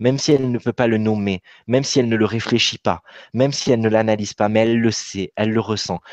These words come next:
Et une seule chose peut lui permettre de contacter cela. C'est l'amour qu'elle a pour son enfant. Et Chanela nous apporte tout cet amour comme si c'était notre mère originelle, notre mère divine, et nous invite,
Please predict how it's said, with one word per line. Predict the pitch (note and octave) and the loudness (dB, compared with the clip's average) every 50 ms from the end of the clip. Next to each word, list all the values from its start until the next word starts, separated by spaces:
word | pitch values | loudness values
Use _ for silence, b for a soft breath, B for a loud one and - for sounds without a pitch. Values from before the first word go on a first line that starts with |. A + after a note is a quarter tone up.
| B B B | B B B
Et | A2+ A#2+ | 0 2
une | C3 C#3+ C#3+ | 2 2 0
seule | - - C3+ B2+ | 0 0 0 2
chose | - - - B2 G#2+ G2+ F#2 - | 2 2 2 2 0 0 -2 -6
peut | - G2+ | -8 -8
lui | G2 F#2 | -8 -4
permettre | - G#2 F#2+ G2+ G2 F#2+ - G#2+ | -4 -2 -2 -2 -2 -4 -4 -6
de | F#2+ F#2 | -6 -6
contacter | - - F#2 G2 F#2 - - G2 | -8 -8 -6 -6 -6 -6 -6 -8
cela. | F2 - - F#2+ F2+ E2 D2+ - _ _ _ _ _ _ _ _ _ _ _ _ | -8 -6 -6 -6 -4 -6 -6 -8 _ _ _ _ _ _ _ _ _ _ _ _
C'est | - - B2+ | -8 -2 0
l'amour | A#2 A#2 A#2 A2+ G#2 F2+ - | 0 0 0 0 -2 -4 -4
qu'elle | - F#2 E2 E2 | -6 -4 -4 -4
a | E2 | -4
pour | - E2+ - | -6 -8 -10
son | - F2+ E2 | -8 -8 -8
enfant. | D#2+ D#2+ - - D#2 D2 b b b b b b b b b b _ _ _ | -8 -8 -10 -10 -12 -14 b b b b b b b b b b _ _ _
Et | - | -6
Chanela | - - C#3+ C#3 C3+ C#3+ D#3 | -2 0 0 2 2 0 0
nous | D3+ C3+ B2 | 0 0 0
apporte | A#2+ - A#2 - - | 0 -2 -2 -6 -6
tout | - B2 | -10 -6
cet | - C3 A#2+ - | -4 -4 -2 0
amour | A#2 A2+ G#2+ G#2 - - | -2 -2 -2 -4 -4 -4
comme | - G#2 | -6 -6
si | G2 - A2 | -6 -8 -8
c'était | - A2+ G#2 - B2 | -8 -8 -6 -4 -4
notre | A#2+ A#2 B2 - - B2 | -2 -2 -2 -2 -4 -4
mère | G#2 G#2 G2+ G#2 F2 F#2 | -2 -2 -2 -2 -2 -4
originelle, | F2+ G2 F#2 E2+ F2 F2+ F2 E2+ E2 D#2+ B B B B B B - | -6 -6 -8 -8 -6 -4 -4 -4 -4 -6 B B B B B B -6
notre | G#2 G#2+ A#2+ D3+ - - A#2+ | -2 0 0 0 0 -2 -2
mère | G#2+ G#2 G#2 G2 | 0 0 0 -2
divine, | G2 F#2+ F#2+ F2 F2+ F#2 F2 F2 B B B B B B | -2 -6 -8 -6 -4 -6 -6 -6 B B B B B B
et | - A2 | -4 -2
nous | A2 A2+ A2+ A2+ A2 A#2 | 0 0 0 2 2 4
invite, | A#2 A2+ G#2+ A#2 C3+ - - - | 2 2 2 -2 -4 -6 -8 -14